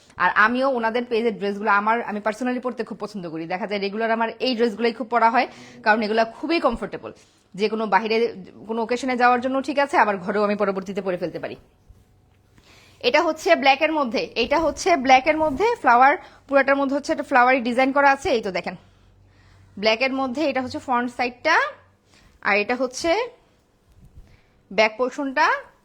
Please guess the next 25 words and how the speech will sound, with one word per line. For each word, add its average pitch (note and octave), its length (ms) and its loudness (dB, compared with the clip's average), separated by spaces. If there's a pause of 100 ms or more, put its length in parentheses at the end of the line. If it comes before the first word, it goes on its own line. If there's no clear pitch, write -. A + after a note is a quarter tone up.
এটা A3 180 -2
হচ্ছে B3 220 -4
হাতার C#4 300 2
পোর্শনটা, G#3 440 -10 (580)
এটা A3+ 260 0
হচ্ছে C#4 240 -4
হাতার C#4 340 0
পোর্শনটা, G3 360 -10 (1160)
এটা A#3+ 240 -2
হচ্ছে D#4 300 -6
হাতার C#4 360 2
পোর্শনটা, G#3+ 500 -6 (420)
হ্যাঁ? A#4 160 -8 (460)
আর G3 140 0 (140)
এটা C4 140 -4
হচ্ছে C#4 200 -8
ওনাটা, A3 280 -10 (480)
সরি, - 180 -18 (120)
দাও। G#3+ 100 -20 (1800)
আর - 260 0
এটা C#4 120 0
হচ্ছে D#4 220 -4
ওনাটা, C4+ 300 -4 (1800)
এই B3+ 260 4
হচ্ছে C#4 280 -2